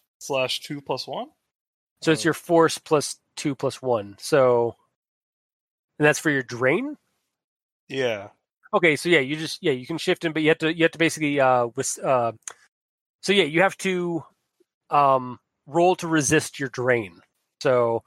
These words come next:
Speaker 1: Okay.
Speaker 2: um, what's the force of that spell, uh, I guess,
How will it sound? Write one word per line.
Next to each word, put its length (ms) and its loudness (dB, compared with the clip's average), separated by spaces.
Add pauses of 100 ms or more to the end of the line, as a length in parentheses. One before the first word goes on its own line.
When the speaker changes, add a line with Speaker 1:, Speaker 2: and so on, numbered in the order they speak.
(520)
Speaker 1:
Okay. 60 0 (220)
Speaker 2:
um, 340 -2 (920)
what's 480 0
the 80 0
force 500 -2
of 100 0
that 200 2
spell, 560 -2 (180)
uh, 180 -2
I 140 -8
guess, 480 0